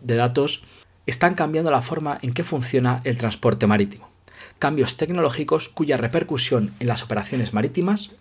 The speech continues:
deberán ser analizados bajo el prisma de la normativa internacional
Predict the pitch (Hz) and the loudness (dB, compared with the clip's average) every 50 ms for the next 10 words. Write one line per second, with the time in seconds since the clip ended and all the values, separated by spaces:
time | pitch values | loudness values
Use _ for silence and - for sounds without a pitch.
0 | _ _ _ - 113 113 120 120 135 147 - - 135 113 113 135 170 170 - - | _ _ _ 4 6 6 6 6 4 2 2 -2 -2 -2 -2 -2 -2 -2 -2 0
1 | 127 120 127 127 123 - - - - - - - - 147 - - 160 131 123 123 | 2 2 2 0 0 -8 -14 -20 -20 -18 -4 2 2 2 4 2 -2 -2 0 -4
2 | 120 117 117 113 117 - - - 120 117 113 113 110 107 104 110 113 113 139 135 | -4 -2 0 -2 -2 -4 -6 -4 -2 -2 0 0 -2 0 0 -2 -2 -2 0 0
3 | 127 113 107 104 101 - - 165 170 - 123 120 123 127 123 | 2 2 2 2 2 2 0 0 0 0 2 2 2 2 0